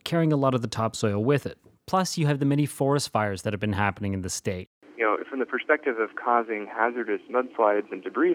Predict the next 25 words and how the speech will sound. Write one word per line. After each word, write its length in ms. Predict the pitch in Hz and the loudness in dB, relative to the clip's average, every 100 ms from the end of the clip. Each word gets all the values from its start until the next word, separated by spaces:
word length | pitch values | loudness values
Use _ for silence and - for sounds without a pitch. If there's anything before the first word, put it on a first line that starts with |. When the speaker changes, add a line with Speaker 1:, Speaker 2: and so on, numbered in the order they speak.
| - | 2
Speaker 2:
flows, 380 | 101 98 104 - | 2 2 0 -2
you 80 | |
know, 60 | 104 | -4
these 200 | 107 95 | -4 -2
really 240 | 131 139 | 0 0
intense 360 | 117 107 127 117 - | -2 -6 -8 -8 -4
fire 280 | 135 135 120 | 0 2 0
scars 400 | - 101 101 101 98 - | -2 2 2 2 -2 -10
do 140 | - 170 | -6 -4
cause 260 | - - - | -2 -2 -4
big 180 | - - | -10 -10
problems. 480 | - - - 101 101 | -2 -2 -2 -6 -12
In 100 | 107 | -8
fact, 280 | 127 120 - - - - - - - - | -2 -2 -4 -18 -20 -20 -20 -20 -18 -8
we've 100 | 123 | -2
actually, 580 | 131 - 135 113 104 110 | -2 -2 -2 0 -2 -4
with 160 | 110 - | -6 -4
some 140 | 147 | -4
of 60 | 135 | -2
the 120 | 120 | -2
unusual 640 | 110 117 131 135 120 107 - | -4 -4 -4 -4 -2 -2 0
summer 200 | 160 151 | 0 0
precipitation 680 | 110 - - 107 104 104 104 | -4 -10 -10 -8 -8 -8 -12
that 80 | |
we 100 | 98 | -12